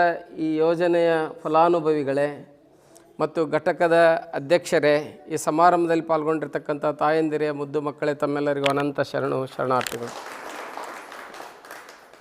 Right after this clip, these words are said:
ಬಹುಶಃ ಧರ್ಮಸ್ಥಳದ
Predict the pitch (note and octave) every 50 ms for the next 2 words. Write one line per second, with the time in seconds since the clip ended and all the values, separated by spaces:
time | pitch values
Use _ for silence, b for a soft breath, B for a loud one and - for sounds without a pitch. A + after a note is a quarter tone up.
0 | - - E3 F3 F3 - - G3+ F#3+ F#3 F3+ E3 E3+ - - - - B B B
1 | B B B B - - - - - - _ _ _ _ _ - - - D3+ D#3
2 | E3+ F3+ F#3 F3 - - G3 F#3 F#3 F3+ E3 F3+ F3+ F3 E3+ E3 E3